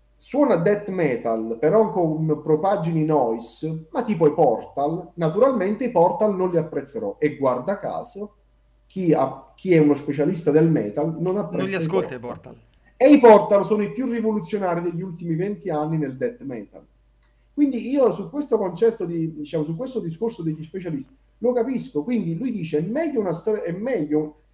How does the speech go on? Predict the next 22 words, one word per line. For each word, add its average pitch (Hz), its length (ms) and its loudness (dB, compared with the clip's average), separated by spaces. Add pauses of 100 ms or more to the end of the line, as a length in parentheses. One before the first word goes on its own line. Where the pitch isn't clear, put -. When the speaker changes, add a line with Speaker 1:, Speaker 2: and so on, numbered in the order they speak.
(120)
Speaker 1:
è - 60 -18
molto 269 320 0
me-, 214 120 0
meglio 175 320 -4
scrivere 202 440 -6
una 151 160 -2
storia 247 340 -4
del 180 120 -6
rock, 165 760 -4 (680)
eh, 151 840 0
parlando 226 420 2
un 190 120 0
po' 214 120 2
di 240 140 -2
tutto, 320 320 -2
piuttosto 240 420 -6
che 214 100 -2
scrivere 262 460 -2
su 220 140 -6
un 202 100 -6
singolo 233 460 0
genere". 104 520 -12